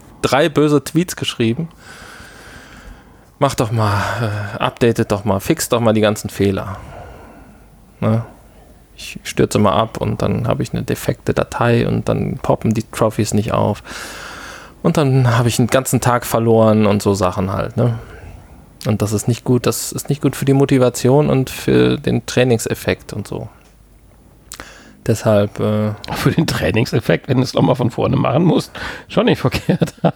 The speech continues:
Speaker 1: Ja, aber
Speaker 2: Die
Speaker 1: die
Speaker 2: Motivation,
Speaker 1: Motivation,
Speaker 2: das ist
Speaker 1: ne?
Speaker 2: das Thema. Ja, ja, klar. Grad
Speaker 1: Genau.
Speaker 2: bei sowas ist es sehr ärgerlich. Es macht einfach keinen Spaß, das nochmal ein zweites Mal zu machen.
Speaker 1: So sieht's aus.
Speaker 2: Das ist wie in unserem Berufsleben, wenn da die
Speaker 1: Dann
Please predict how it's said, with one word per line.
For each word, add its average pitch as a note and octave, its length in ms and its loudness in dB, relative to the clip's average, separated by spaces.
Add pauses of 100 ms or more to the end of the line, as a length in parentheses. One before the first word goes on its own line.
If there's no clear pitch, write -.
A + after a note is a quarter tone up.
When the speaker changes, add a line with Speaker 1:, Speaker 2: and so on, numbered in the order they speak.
(440)
Speaker 1:
Ja, C3 220 4
aber C3+ 100 4
Speaker 2:
Die - 60 4
Speaker 1:
die - 20 4
Speaker 2:
Motivation, B2+ 720 2
Speaker 1:
Motivation, G#2 40 2
Speaker 2:
das G#2 140 2
ist A#2 140 -2
Speaker 1:
ne? C3+ 40 0
Speaker 2:
das B2+ 140 0
Thema. F#2+ 320 0
Ja, F2+ 160 -4
ja, F#2+ 100 -6
klar. - 240 -4
Grad A#2 160 -2
Speaker 1:
Genau. A#2 120 -4
Speaker 2:
bei A2 40 2
sowas G2 360 0
ist - 120 -6
es A2+ 140 -12
sehr - 140 -2
ärgerlich. - 460 -12 (520)
Es - 60 -2
macht B2 180 2
einfach C3+ 260 -2
keinen A2 160 2
Spaß, - 320 -2
das - 140 -6
nochmal G#2+ 220 2
ein G2+ 60 2
zweites - 380 -4
Mal F#2+ 160 0
zu - 120 -10
machen. - 260 -6 (580)
Speaker 1:
So A2 400 -6
sieht's - 300 -12
aus. - 500 -10 (960)
Speaker 2:
Das - 100 -18
ist - 80 -8
wie B2 80 4
in A#2+ 100 2
unserem C3 260 0
Berufsleben, - 600 0
wenn - 100 0
da - 140 0
die C3 60 0
Speaker 1:
Dann B2 60 0